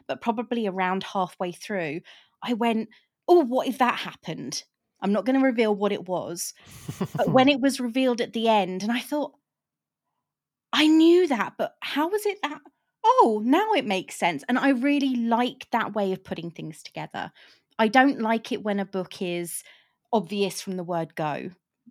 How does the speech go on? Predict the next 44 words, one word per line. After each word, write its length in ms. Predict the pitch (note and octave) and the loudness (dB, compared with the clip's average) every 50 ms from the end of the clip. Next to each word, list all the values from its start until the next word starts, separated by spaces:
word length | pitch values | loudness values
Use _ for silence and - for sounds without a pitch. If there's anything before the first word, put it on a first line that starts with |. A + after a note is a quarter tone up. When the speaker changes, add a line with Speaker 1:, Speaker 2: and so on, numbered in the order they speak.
| _ _ _ _ E3+ | _ _ _ _ -8
Speaker 1:
because 540 | F3 G3 G3 - G#3 F#3 F3+ F#3 E3+ - - | -6 -6 -4 -2 -2 -2 -2 -2 -6 -8 -4
then 200 | - F#3+ F3+ F#3 | -2 0 0 0
you 140 | F#3 F3+ F#3 - | -2 -6 -8 -6
question 480 | - G#3 F#3 - - - F#3 F3+ F3 | -6 -8 -6 -6 -8 -8 -8 -8 -6
why 160 | F3 F3 F3 | -4 -4 -6
you've 240 | F3+ F3 F3 E3 - | -6 -6 -8 -8 -8
read 160 | F3 F3 E3+ | -8 -8 -8
three 200 | - - - F3 | -10 -12 -12 -10
hundred 300 | E3+ E3+ D#3+ D#3+ E3+ E3 | -8 -8 -10 -10 -12 -14
pages. 560 | - - G#3+ G#3 F#3+ - E3+ D#3 C#3+ D#3+ - - - - - - - - - - _ - | -10 -8 -6 -6 -6 -6 -8 -8 -8 -10 -12 -16 -20 -20 -20 -20 -20 -20 -20 -20 _ -2
And 420 | G#3 G3+ G3+ G#3 G#3+ G#3+ G#3+ G3+ - - | 0 2 2 4 2 2 2 0 0 0
I 120 | A3 G#3 | 0 0
don't 300 | G#3 A3 G#3+ A3+ A3+ - | 2 2 0 0 0 -2
like 300 | G#3 G#3 G#3 G#3 - - | -2 -2 -2 -4 -4 -8
it 180 | F#3+ - F3 G3 | -10 -8 -6 -4
when, 340 | G3 F#3 F#3 F#3 F#3+ F#3 - | -2 -2 -2 -2 -4 -6 -6
as 160 | - F3+ E3+ | -6 -8 -8
you 100 | F#3 F#3 | -8 -10
said, 520 | E3+ - - G#3 F#3 E3+ E3 E3 - G3+ - _ - | -12 -8 -4 -2 -2 0 -2 -2 -6 -12 -16 _ -8
the 160 | F3+ F3+ - | -8 -6 -6
author 300 | - G3 F#3 F#3 - G3 | -6 -6 -6 -6 -8 -10
thinks 320 | E3+ - - F3+ E3+ - - | -10 -8 -10 -10 -10 -10 -8
they're 140 | F#3+ F3 E3+ | -8 -8 -6
being 220 | - F3+ E3+ E3+ | -6 -6 -6 -6
incredibly 560 | E3+ E3+ E3+ - - - F3+ F3 E3+ E3+ E3+ E3 | -6 -8 -10 -10 -10 -8 -8 -8 -8 -8 -10 -12
clever 520 | - - F#3+ F3+ F3 - - - - - _ _ _ _ _ _ _ _ _ - | -8 -6 -6 -6 -6 -6 -8 -8 -8 -10 _ _ _ _ _ _ _ _ _ 0
and 220 | F#3+ F#3 F#3+ F#3 | 0 2 0 -2
they've 220 | - F#3 F3+ E3 - | -2 -4 -4 -6 -6
put 200 | - F#3 - D#3 | -8 -8 -8 -6
so 340 | - - - A#3 A3 A3+ A3+ | -8 -4 -2 0 0 2 0
many 240 | G#3 F#3 F#3 F3+ F3 | 0 -2 -4 -4 -4
red 200 | E3 E3+ E3 - | -4 -4 -4 -4
herrings 400 | - - E3 E3 D#3 E3 D#3 - | -6 -6 -6 -6 -6 -8 -8 -8
in 140 | E3 E3 D#3+ | -10 -10 -10
place 380 | - - D#3+ D3 D3 F3 - - | -8 -8 -8 -8 -8 -10 -12 -12
that 100 | - - | -10 -6
you're 120 | F#3 F3 | -4 -4
never 340 | F#3 F3+ F#3 F#3+ F3+ F3 F3+ | -2 0 0 0 -2 -2 -4
going 220 | D#3+ E3+ E3 E3+ D#3+ | -6 -6 -8 -8 -8
to 80 | - E3+ | -10 -8
guess 320 | - D#3+ D3+ - - - | -6 -8 -8 -8 -10 -14
who 120 | - E3 | -12 -12
did 180 | - - C#3 - | -12 -12 -12 -10
it. 180 | A2+ G#2 - | -12 -12 -14